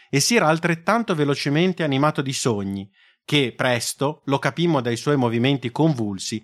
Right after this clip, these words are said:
divennero incubi. Che cosa Jacques stesse sognando, anche se nessuno di noi lo disse apertamente, era chiaro a tutti. Nella sua mente i ricordi si erano risvegliati come falene notturne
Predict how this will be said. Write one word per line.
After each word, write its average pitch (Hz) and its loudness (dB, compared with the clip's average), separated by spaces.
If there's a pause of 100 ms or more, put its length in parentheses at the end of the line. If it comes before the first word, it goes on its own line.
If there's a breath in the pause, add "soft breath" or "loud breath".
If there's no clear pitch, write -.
(160 soft breath)
divennero 113 0
incubi. 101 -6 (1080)
Che 156 2
cosa 190 4
Jacques 160 0
stesse 165 0
sognando, 143 0 (160 loud breath)
anche 170 0
se 147 0
nessuno 175 2
di 131 2
noi 156 4
lo 127 0
disse 143 -2
apertamente, 120 -2
era 139 0
chiaro 127 -2
a 123 -2
tutti. 104 -12 (520)
Nella 147 4
sua 127 0
mente 135 0
i 139 -4
ricordi 123 0
si 127 0
erano 117 2
risvegliati 113 -2
come 117 -2
falene 160 4
notturne 180 2